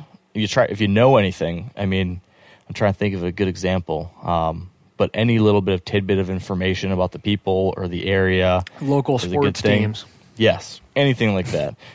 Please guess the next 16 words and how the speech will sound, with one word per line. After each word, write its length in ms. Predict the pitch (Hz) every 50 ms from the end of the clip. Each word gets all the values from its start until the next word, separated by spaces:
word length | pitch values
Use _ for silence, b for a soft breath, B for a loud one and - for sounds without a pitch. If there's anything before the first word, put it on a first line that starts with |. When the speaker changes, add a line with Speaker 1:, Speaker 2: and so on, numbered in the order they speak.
| B -
Speaker 1:
Like, 100 | 107 101
I'll 140 | 113 113 113
slap 400 | - - 127 117 117 113 - -
a 40 |
Hawkeye 520 | 95 - - 113 110 110 - - 104 98 90
sticker 400 | 90 - - 107 98 - 104 101
on 180 | 98 98 98
my 120 | 92 92 90
truck 360 | - - - 123 110 95 -
when 120 | 113 98
I 40 | 95
pull 200 | 95 - - 127
up. 240 | 123 113 - - -
<laughs> 420 | 233 156 - - - 139 - -
Speaker 2:
Or 40 | -
Speaker 1:
Not, 160 | 101 110 -